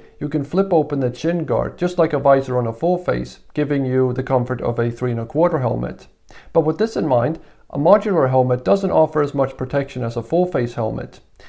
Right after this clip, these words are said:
And the reason for this is because the chin guard is put on hinges. If these come off during a crash,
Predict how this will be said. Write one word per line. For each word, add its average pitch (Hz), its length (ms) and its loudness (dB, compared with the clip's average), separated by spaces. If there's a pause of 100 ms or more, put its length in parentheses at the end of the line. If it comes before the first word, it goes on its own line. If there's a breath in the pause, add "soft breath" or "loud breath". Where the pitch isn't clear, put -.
(140)
And 123 140 -4
the 123 60 0
reason 220 300 0
for 185 100 -2
this 123 240 0
is 120 80 -8
because 127 340 -6
the 131 80 -6
chin 160 300 -4
guard 120 240 2
is 120 80 -6
put 120 220 -4
on 117 160 -2
hinges. 160 720 -2 (440 loud breath)
If 156 120 -8
these 254 200 -2
come 175 220 2
off 139 180 0
during 131 260 2
a 117 60 -2
crash, 147 540 4